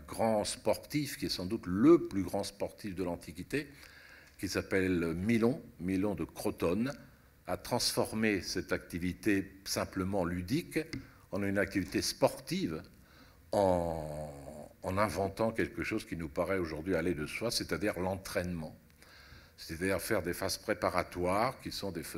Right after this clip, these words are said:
des phases de musculation. Et Milon de Crotone, il a gagné quatre ou cinq Olympiques, je crois, quelque chose comme ça. Il est vénéré naturellement à Crotone, qui se trouve aujourd'hui en Italie du Sud, euh, c'est-à-dire dans la grande Grèce de jadis.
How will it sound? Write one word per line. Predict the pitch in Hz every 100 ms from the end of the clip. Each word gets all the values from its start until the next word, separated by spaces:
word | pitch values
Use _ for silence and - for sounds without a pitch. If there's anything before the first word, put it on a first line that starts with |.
| 73
des | 80
phases | 98 82
de | 78
musculation. | 87 - - 87 80 - - 117 170 131 - - 82
Et | 82
Milon | 87 92 101
de | 80
Crotone, | - 82 - 123
il | 98 78
a |
gagné | 71 82 87
quatre | - 87 -
ou | 78
cinq | - 87 -
Olympiques, | 73 71 69 - - - 101 -
je | 65
crois, | - 98 101 - - - - -
quelque | 73 -
chose | 82 78
comme | -
ça. | - 95
Il | 71
est | 71
vénéré | 85 78 143 101 98
naturellement | 71 - 80 80
à | -
Crotone, | - 78 - 82 -
qui | -
se | -
trouve | - 95 71
aujourd'hui | 67 69 101
en | 73
Italie | 67 71 78
du | 67 60
Sud, | - 98 - - - - - - -
euh, | 78 71 71 65 62 69 - - -
c'est-à-dire | - - - 82
dans | 73 67
la | 60
grande | - 85 76
Grèce | 85 90 -
de |
jadis. | 69 69 - - -